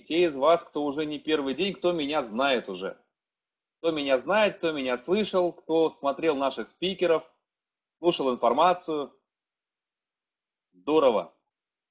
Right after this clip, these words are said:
И, друзья, поставьте, пожалуйста, сейчас, а,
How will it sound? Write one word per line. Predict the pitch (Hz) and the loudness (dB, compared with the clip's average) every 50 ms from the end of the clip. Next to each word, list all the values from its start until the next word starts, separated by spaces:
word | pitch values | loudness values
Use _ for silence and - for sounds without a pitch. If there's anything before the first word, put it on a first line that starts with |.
| _ _ _ _ _ _ _ _ | _ _ _ _ _ _ _ _
И, | - 185 208 196 | -2 0 0 2
друзья, | 160 165 175 165 160 180 170 143 | 2 2 2 2 6 6 6 6
поставьте, | - 120 127 131 - 202 208 202 - 175 | 6 6 4 6 6 6 4 4 2 0
пожалуйста, | - 160 151 143 160 175 170 160 151 - - _ - 143 139 139 139 135 135 135 127 123 - | 2 2 2 4 6 6 6 6 2 0 -6 _ -2 0 4 4 6 6 6 4 4 2 -2
сейчас, | 139 123 - - 156 151 147 135 - - _ - | -8 -10 -4 0 2 2 2 2 0 -6 _ -14
а, | - 113 117 117 120 120 120 120 117 117 117 113 - - | -8 -2 0 2 2 4 4 4 4 4 2 0 -2 -6